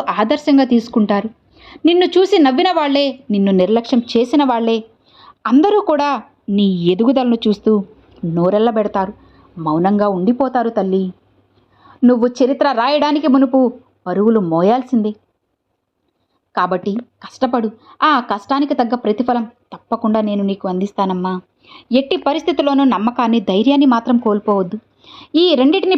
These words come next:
పెట్టుబడిగా పెట్టుకొని సంతోషంగా, ఆనందంగా ముందుకు వెళ్ళు. మిగతావన్నీ నేను చూసుకుంటాను.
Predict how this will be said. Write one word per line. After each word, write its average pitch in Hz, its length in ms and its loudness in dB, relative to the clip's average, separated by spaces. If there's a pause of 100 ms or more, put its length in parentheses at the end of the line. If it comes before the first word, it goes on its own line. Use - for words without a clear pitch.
పెట్టుబడిగా 302 520 0
పెట్టుకొని 269 400 0 (360)
సంతోషంగా, 226 640 0 (300)
ఆనందంగా 247 500 2
ముందుకు 202 300 -2
వెళ్ళు. 185 180 -2 (540)
మిగతావన్నీ 185 640 -2
నేను 208 260 4
చూసుకుంటాను. 208 540 -2